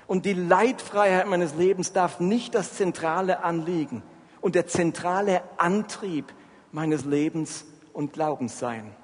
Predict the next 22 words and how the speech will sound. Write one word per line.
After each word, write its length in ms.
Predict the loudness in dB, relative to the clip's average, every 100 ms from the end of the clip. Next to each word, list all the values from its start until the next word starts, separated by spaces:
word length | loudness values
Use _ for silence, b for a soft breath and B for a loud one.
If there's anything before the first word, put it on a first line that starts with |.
| -20 -20 -20 -20 _ _ _ _ _ _ _ _ _ _
Gott 240 | 0 0 0
hat 220 | -2 -2
mit 160 | -6
mir 160 | -2 -2
keinen 480 | -2 -6 -2 -2 -4
Deal 200 | -8 -8
gesprochen. 580 | -8 -8 -6 -6 -8 -16 B B
Du 120 | -10 -8
folgst 440 | -2 -2 -2 -6
mir, 340 | -4 0 0 -2 -12 -20 -8
wenn 180 | -6 -6
ich 220 | -10 -12
dir. 320 | -8 -6 -6 -14 -20 _ _ _ _ _ _ _ _ _ _ _ -8
Hat 120 | -6
er 40 | -4
nicht. 340 | -6 -8 -20 -20 -20 _ _ _ _ _ _ _ _ _ _ _ _ _ _ _ _ _ b b
Treffend 460 | 0 2 2 0
drückt 240 | 0 -2 2
das 220 | 2 0
Psalm 340 | 0 2 2
dreiundsiebzig 840 | 2 2 4 2 -2 -8 -8 -4 -2
aus. 400 | -4 -6 -14